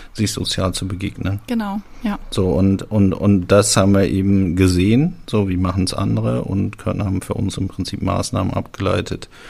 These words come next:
Speaker 1: relativ simpel zu sagen, ja, das ist ein Punkt, da kann man drauf achten und man, darüber hinaus kann man natürlich auch die ganzen anderen Sachen machen,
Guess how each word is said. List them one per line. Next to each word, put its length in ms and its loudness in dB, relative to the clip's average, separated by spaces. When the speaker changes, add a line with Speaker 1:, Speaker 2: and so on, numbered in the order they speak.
Speaker 1:
relativ 400 -2
simpel 380 -2
zu 160 -6
sagen, 380 -2
ja, 160 0
das 240 -6
ist 180 -6
ein 80 -2
Punkt, 320 -4
da 60 -2
kann 200 -6
man 120 -2
drauf 280 -6
achten 380 -2
und 240 0
man, 240 -6
darüber 320 0
hinaus 400 0
kann 140 -2
man 100 0
natürlich 400 -4
auch 100 -8
die 120 -6
ganzen 320 -4
anderen 300 0
Sachen 380 -2
machen, 360 -4